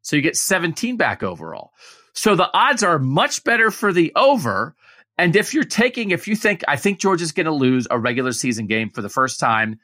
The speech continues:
since November seventh, twenty twenty, was their ra-,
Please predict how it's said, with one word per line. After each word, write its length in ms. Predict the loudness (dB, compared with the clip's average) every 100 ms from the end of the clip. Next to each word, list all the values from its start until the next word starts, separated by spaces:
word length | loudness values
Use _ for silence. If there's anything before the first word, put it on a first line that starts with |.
| _ _
since 420 | -2 0 0 0
November 480 | -2 0 -2 0 0
seventh, 800 | -2 -4 0 2 2 -2 -8 -18
twenty 420 | -12 -2 0 0
twenty, 440 | -2 -4 -6 -6 _ _ _ _ _ -2
was 160 | 0
their 140 | 2 2
ra-, 260 | 2 0